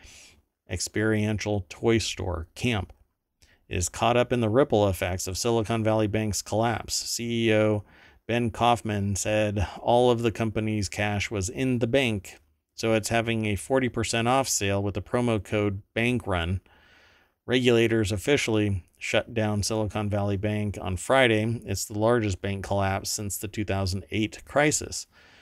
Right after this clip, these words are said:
And just to draw home the point, between that collapse and this collapse, the regulations about risk management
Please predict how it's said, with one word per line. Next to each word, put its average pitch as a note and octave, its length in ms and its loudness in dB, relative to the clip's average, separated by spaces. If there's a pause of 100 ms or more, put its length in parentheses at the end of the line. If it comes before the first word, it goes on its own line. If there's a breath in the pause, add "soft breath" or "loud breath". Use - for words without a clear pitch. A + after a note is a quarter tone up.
(1900 soft breath)
And C#3+ 400 4 (1500)
just C#3 260 0
to - 60 -4
draw B2+ 260 8
home C#3+ 240 4
the A2+ 80 4
point, F#2+ 400 -4 (140)
between C#3 560 2
that D3+ 260 4
collapse F#2 520 2
and A2 160 -2
this F#3+ 260 6
collapse, F2+ 600 -2
the A#2+ 100 -12
regulations D3 840 4
about A2+ 280 4
risk B2 300 2
management F2+ 840 0